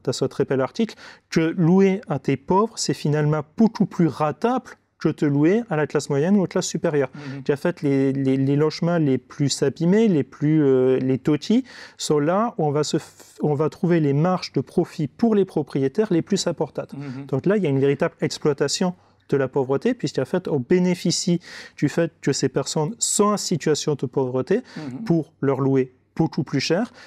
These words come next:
Speaker 1: et tel cas du travail, pour obtenir de, un effort productif à moindre coût.
Speaker 2: Et dans les deux cas, ils ne vont pas demander davantage, ils sont très vulnérables, par exemple sur les horaires, euh,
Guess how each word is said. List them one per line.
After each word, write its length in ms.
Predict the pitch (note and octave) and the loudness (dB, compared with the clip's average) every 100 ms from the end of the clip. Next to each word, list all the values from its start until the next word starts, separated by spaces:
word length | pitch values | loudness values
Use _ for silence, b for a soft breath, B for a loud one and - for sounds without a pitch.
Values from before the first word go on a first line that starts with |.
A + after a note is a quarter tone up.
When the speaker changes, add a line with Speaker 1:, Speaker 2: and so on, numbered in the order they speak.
| B B | B B
Speaker 1:
et 40 | |
tel 180 | - B2+ | -6 -4
cas 140 | - | -4
du 120 | B2+ C3 | -4 -4
travail, 420 | - B2+ F3+ G#3+ _ | -6 -4 -4 -6 _
pour 320 | - D#3+ D3 | -2 0 0
obtenir 640 | E3 B2 C3+ B2+ D#3+ G3+ E3 - | -2 -4 -2 0 0 -2 -8 -8
de, 300 | - E3 G#3+ - - | 0 2 0 -2 -6
un 160 | D3 | -2
effort 500 | C3+ A#2+ D#3+ F#3+ G#3+ _ | -2 -2 0 0 -2 _
productif 800 | - D3+ - C3 - F#3 G#3+ - b b b | -4 -4 -4 -8 -4 -4 -4 -10 b b b
à 100 | - | -4
moindre 300 | C#3 C#3 - | -2 -2 -2
coût. 140 | C3+ - - _ | -4 -6 -20 _
Speaker 2:
Et 140 | F3 | -6
dans 180 | C#3 C#3+ | -2 -2
les 100 | C3+ | -2
deux 160 | C3 D3 | -2 -2
cas, 300 | C3+ F3+ F#3+ | -2 -2 -2
ils 100 | C#3+ | -2
ne 60 | |
vont 100 | C3+ | -4
pas 160 | B2 D#3+ | -2 -4
demander 560 | B2+ D#3 D#3 D3 C#3 D3 | -2 -2 -2 -2 -2 -2
davantage, 480 | C3+ B2+ B2+ D#3 | 0 -2 -4 -4
ils 60 | D#3 | -4
sont 120 | C3 | -6
très 220 | B2 D#3+ | -6 -4
vulnérables, 720 | D#3 A#2+ D3 D#3 D3 C#3 C#3+ B2+ | -4 -4 -6 -4 -4 -4 -6 -6
par 100 | A#2+ | -4
exemple 200 | A#2+ B2+ | -4 -6
sur 160 | - | -6
les 220 | A2 G2+ | -6 -2
horaires, 440 | C#3 A#2+ C3 C3+ B2 | -2 -2 -4 -4 -6
euh, 180 | A#2 G#2+ | -4 -4